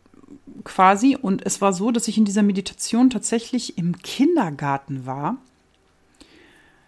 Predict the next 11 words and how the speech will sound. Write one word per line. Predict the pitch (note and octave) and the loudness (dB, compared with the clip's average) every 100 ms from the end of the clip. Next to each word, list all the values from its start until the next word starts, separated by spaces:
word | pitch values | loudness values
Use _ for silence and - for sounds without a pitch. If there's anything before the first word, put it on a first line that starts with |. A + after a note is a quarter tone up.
| _ - | _ 4
in | A#3+ C#4 C4 - | 8 8 6 0
einer | - A3+ | 0 0
bestimmten | A3+ - A3 | 0 -2 -2
Situation, | A3 - - - A#3+ B3 | -4 -6 -10 -2 2 4
wo | G3 | 2
ich | - - | -4 -4
extreme | G3+ - - - B3+ A#3+ | -6 -4 -4 0 2 4
Angst | G3+ A#3 - D#3+ | 2 -2 -4 -6
hatte. | D#3 - G#3 | -6 -4 -4
Und | - F#3+ F#3+ | -4 -4 -4
zwar, | - - C4 A3+ C4+ | -2 2 4 4 2